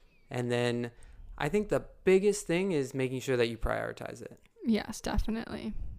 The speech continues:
Speaker 1: Right? It's in your
Speaker 2: Yeah.
Speaker 1: calendar. It's, it's in the books and it's gonna happen.
Speaker 2: Mm-hmm. Yeah, something that I heard recently that really hit home for me, and I'm sure, Chris, this might hit home for you too, is, um,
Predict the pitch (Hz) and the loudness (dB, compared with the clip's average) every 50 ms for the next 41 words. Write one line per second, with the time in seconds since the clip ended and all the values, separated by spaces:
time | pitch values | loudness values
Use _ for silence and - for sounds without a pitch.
0 | - - - - - - 120 127 131 120 - 139 139 139 139 123 123 147 139 139 | -12 -16 -16 -16 -12 -10 -8 -8 -8 -6 -2 0 2 2 2 2 4 6 6 6
1 | 143 151 151 151 160 170 175 180 180 175 - - - - 127 131 123 - - - | 6 6 4 4 4 4 2 2 -2 -8 -12 -18 -14 -8 -6 -6 -6 -4 -6 -6
2 | - - - 131 123 - - 147 147 147 135 - 143 156 185 - - - - 147 | -6 -6 -8 -8 -6 -2 0 2 4 4 6 6 8 6 6 6 2 -4 -2 0
3 | 135 131 123 120 - - 135 123 113 120 120 117 113 - - - - 117 - - | 0 0 0 0 -2 -2 -2 0 0 2 0 0 -2 -4 -10 -12 -14 -14 -8 0
4 | - 214 202 196 190 190 185 196 - - - - - - - - - - - - | 2 4 4 4 4 2 0 -4 -6 -8 -10 -14 -18 -18 -18 -20 -20 -4 4 8
5 | 214 214 214 - 233 226 226 233 262 277 285 262 233 226 214 214 202 - - 196 | 10 10 10 10 8 8 8 8 6 6 8 10 10 10 10 10 8 6 6 6
6 | 185 190 190 - 196 190 180 185 180 175 202 - - - - - 180 175 175 175 | 6 6 8 8 8 8 8 8 6 6 6 4 2 2 4 4 6 6 8 8
7 | 175 180 185 - 196 - - - 185 180 180 175 190 - 175 170 170 170 170 190 | 6 6 6 4 4 4 4 6 6 6 6 6 4 4 4 4 6 6 6 6
8 | 190 180 175 175 185 - - 165 170 160 160 180 185 - - - - - - - | 6 6 4 4 2 2 4 4 6 6 6 4 2 0 -6 -16 -20 -20 -20 -20
9 | - - - 190 180 - - 190 190 - 175 175 - 196 190 - 196 196 175 170 | -8 0 2 4 4 4 4 2 0 2 2 2 2 2 2 4 4 4 4 4
10 | 180 - 175 175 185 180 - - - 175 175 185 190 185 175 170 170 175 175 165 | 2 2 2 2 2 0 0 2 4 6 8 10 10 8 8 6 6 4 4 4
11 | 160 160 156 165 180 | 4 2 2 0 0